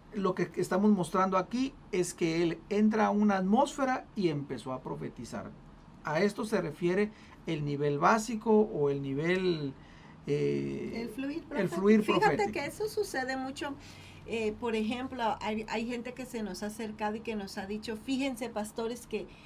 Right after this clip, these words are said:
Speaker 2: yo antes nunca soñaba, yo nunca tenía sueños. Es más, yo era cayendo y era como un tronco que caía y hasta el día
Speaker 1: <laughs>
Speaker 2: siguiente no sabía de mí", ¿verdad?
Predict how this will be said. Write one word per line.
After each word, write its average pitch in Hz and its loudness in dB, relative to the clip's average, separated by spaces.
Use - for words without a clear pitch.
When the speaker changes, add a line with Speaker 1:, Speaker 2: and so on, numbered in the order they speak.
Speaker 2:
yo 254 0
antes 294 0
nunca 285 -2
soñaba, 233 -4
yo 240 -4
nunca 277 -2
tenía 214 -2
sueños. 214 -4
Es 220 -4
más, 269 2
yo 247 0
era 262 0
cayendo 233 -2
y 247 -4
era 240 -2
como 220 -2
un 226 -4
tronco 208 -2
que 185 -4
caía 285 6
y 285 4
hasta 214 6
el 196 -4
día 233 0
Speaker 1:
<laughs> 247 -8
Speaker 2:
siguiente 220 -2
no 214 0
sabía 214 4
de 185 -2
mí", 175 -4
¿verdad? 147 -8